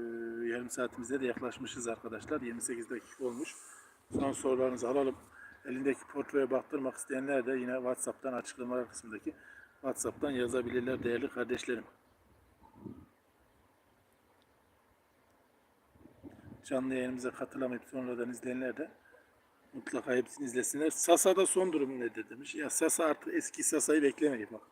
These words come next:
O yüz kat, iki yüz kat gidecek Sasa'yı beklemeyin. Zaten, e, en sonunda yüzde yedi yüz bölündü. Lotlarını da çoğalttı. Artık ağır bir Sasa'dan bahsediyoruz. Tabii, e, bizim borsamızda yeni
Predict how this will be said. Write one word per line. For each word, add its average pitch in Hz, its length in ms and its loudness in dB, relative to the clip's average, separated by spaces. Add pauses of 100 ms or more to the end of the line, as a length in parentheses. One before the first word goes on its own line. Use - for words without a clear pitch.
(800)
O 127 240 -2 (280)
yüz 147 200 0
kat, 131 220 0 (180)
iki - 160 -2
yüz - 140 0
kat - 220 0
gidecek 131 300 0
Sasa'yı 143 400 2
beklemeyin. 131 480 0 (1000)
Zaten, 147 340 2 (120)
e, 139 540 2
en 151 60 6
sonunda 143 320 4
yüzde 139 220 2
yedi 139 180 2
yüz 127 180 -2
bölündü. 127 400 2
Lotlarını 131 460 0
da - 0 -
çoğalttı. - 400 -2 (460)
Artık 143 380 2
ağır 156 340 12
bir 131 60 -4
Sasa'dan 135 480 0
bahsediyoruz. 113 520 -4 (600)
Tabii, 139 300 0 (360)
e, 135 340 -6
bizim 135 240 -4
borsamızda 139 560 0 (1040)
yeni 139 180 0